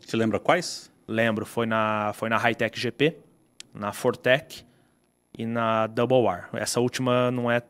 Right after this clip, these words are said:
Speaker 2: tão famosa. A Hightech
Speaker 1: Uhum.
Speaker 2: é a mais famosa, que eles estão na Fórmula dois, Fórmula três nos dias de hoje, né? E tão tentando vaga na Fórmula um, e eu acho que vai dar certo. Vamos ver. É, enfim. E, então eu fiz contato com essas equipes já em dois mil e dezessete.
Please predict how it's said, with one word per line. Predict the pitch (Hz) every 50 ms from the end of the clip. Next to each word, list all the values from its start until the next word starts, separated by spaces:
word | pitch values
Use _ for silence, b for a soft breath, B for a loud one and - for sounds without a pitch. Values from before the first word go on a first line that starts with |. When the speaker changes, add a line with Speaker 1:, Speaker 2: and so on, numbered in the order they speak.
| _ _ -
Speaker 2:
tão | - 123 131 135
famosa. | 131 - 127 117 113 110 107 104 107 104
A |
Hightech | 107 113 117 98 104 120 127 104
Speaker 1:
Uhum. | 135
Speaker 2:
é | 120
a |
mais | 123 120 117 -
famosa, | - 110 110 113 120 123 127
que | - 131
eles | 127 -
estão | - 117 117
na | 113
Fórmula | - - 113 110 107 101
dois, | 95 104 107 110 -
Fórmula | - 107 104 107 101 98
três | - 101 101 101 107 104 101
nos | 107 104 101
dias | 104 104 107
de | 104 104
hoje, | 95 92 90 92 98
né? | 98 92 b b b
E | - 117 -
tão | - 120 120
tentando | 120 120 117 - 120 120 120
vaga | 117 117 110 110 110
na | 113 110
Fórmula | - - 113 117 120 110 104
um, | 107 113 135 - b b b b - -
e | -
eu | 107 113
acho | 110 110 - -
que | - 120
vai | 110 113 113 113 110 113 110
dar | 110 117 110
certo. | - - - - - _ - - b b b b b b b b b b _ _ -
Vamos | 90 95 110 104
ver. | 104 92 - b b b b b b b b b b b -
É, | - 101 107 107 107 107 107 107 107 - 147
enfim. | 143 143 - - 117 98 87 - _ _ _ _ _ - - _ - 131
E, | 127 127 131 131 127 127 127 127 123 123 123 120 -
então | 127 131 - - 170 190 196
eu | 190
fiz | - - 180 -
contato | - 185 180 165 165 160 156 -
com | -
essas | 160 - 156 131 143
equipes | 139 - - 151 151 - 139 120
já | 117 139 139 165
em | 170
dois | 160 151 131
mil | 135 135
e | 123
dezessete. | 120 120 127 - - - 113 120 131 - - - - -